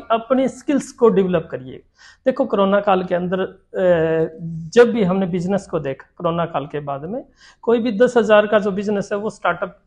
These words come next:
करने में सक्षम नहीं रहा। यहाँ free of cost आप शुरू कर सकते हैं। दुकानदारी या market की इतनी जो हालात है वो खस्ता है सर, देखने को तो किसी के पास में जाएंगे, वो कहेंगे, "भाई, ठीक है, अच्छा चल रहा है," but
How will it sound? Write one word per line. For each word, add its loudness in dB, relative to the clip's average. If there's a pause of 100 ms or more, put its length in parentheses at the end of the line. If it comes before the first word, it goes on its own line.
(100)
करने 2
में 0
सक्षम -6
नहीं -2
रहा। -12 (600)
यहाँ 0
free 2
of 4
cost -4 (140)
आप -2
शुरू -6
कर -8
सकते -20
हैं। -20 (920)
दुकानदारी 2 (140)
या 4
market 2
की -6
इतनी -2
जो 0
हालात 4
है 6
वो 0
खस्ता -4
है 0
सर, -4
देखने -2
को -4
तो -4 (240)
किसी -4
के -6
पास -2
में -4
जाएंगे, -6
वो -12
कहेंगे, -6
"भाई, -6 (260)
ठीक 2
है, 6
अच्छा 0
चल 4
रहा -4
है," -6
but 4